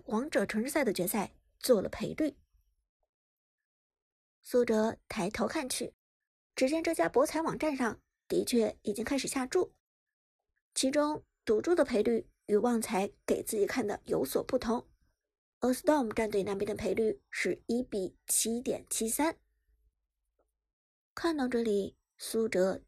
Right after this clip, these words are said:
抬头问道：“娟儿姐，什么意思？”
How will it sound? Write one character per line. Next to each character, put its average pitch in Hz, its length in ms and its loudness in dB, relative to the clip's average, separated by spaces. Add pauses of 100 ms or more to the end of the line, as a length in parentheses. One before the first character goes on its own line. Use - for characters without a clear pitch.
抬 214 200 -4
头 208 260 -4
问 247 180 -2
道 208 160 -6 (1500)
：“娟 220 120 -2
儿 269 60 0
姐， - 160 -6 (520)
什 - 220 -2
么 262 100 -4
意 330 120 6
思？” - 200 -6